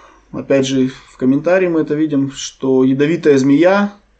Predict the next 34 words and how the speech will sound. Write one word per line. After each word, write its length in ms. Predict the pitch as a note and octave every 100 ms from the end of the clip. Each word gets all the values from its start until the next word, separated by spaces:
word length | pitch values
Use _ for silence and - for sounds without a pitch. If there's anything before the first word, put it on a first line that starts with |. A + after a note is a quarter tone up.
| _ _ _ _ _ _ _ _ _ _ -
она 360 | - G#2 C#3+
нападает 640 | D#3 C#3 D3 D#3+ C3+ B2+ B2+
на 300 | B2 A#2+ A#2+
Варнашрама 520 | C3 D3 - C3 B2
Дхарму. 400 | B2+ C3 A#2 G#2
Опять 440 | A#2 D#3 D3+ - -
Шрила 320 | - C#3+ C3+
Прабхупада 360 | C3+ C3 C3 A2+
повторяет, 420 | - C3+ B2 G#2+
на 100 | B2+
созданную 560 | - F#3 E3 E3 E3+
Богом 380 | D#3+ F#3+ D#3+ C3
Варнашрама 560 | C3 C#3 C3 B2+ A#2+ B2
Дхарму. 380 | - G#2+ G#2 - _ - - - _ -
Да, 340 | B2 C3 D#3+
и 140 | C3+ C3
тогда 340 | C#3+ D3+ G3
все 180 | G3 F#3
встает 400 | F3 D3+ D#3 D#3
с 40 |
ног 200 | C#3+ C3+
на 140 | C3 A#2+
голову, 340 | A2 F#2+ G2
да, 220 | - C#3+
то 160 | C#3 -
есть, 320 | A2+ - -
э, 320 | A2+ G#2+ G#2+ G#2+
браманами 600 | B2 D3+ D3+ C3+ B2+ A#2+
вдруг 320 | C3 B2+ B2+
считают, 460 | - B2 A#2 B2 -
браманом 800 | B2+ C3 C3+ C#3+ C3 A#2 A#2 A2
вдруг 340 | A#2+ C3 B2+
называют 440 | C3 B2 B2 A#2 -
шудру, 480 | G#3 G3 F3 D#3+